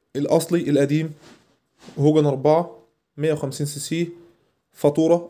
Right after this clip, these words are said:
ألفين وتسعتاشر، ما تحطش فيه مفك، مش مفتاح،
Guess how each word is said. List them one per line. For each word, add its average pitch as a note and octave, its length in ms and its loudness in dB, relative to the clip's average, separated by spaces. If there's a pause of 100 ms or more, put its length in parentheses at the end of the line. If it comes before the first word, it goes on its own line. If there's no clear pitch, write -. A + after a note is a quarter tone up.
ألفين C#3+ 240 2
وتسعتاشر، D3+ 760 2 (1160)
ما C#3+ 160 0
تحطش F3 520 -2
فيه F#3 500 2 (200)
مفك، D3 600 -2
مش C3+ 160 -10
مفتاح، D3 440 0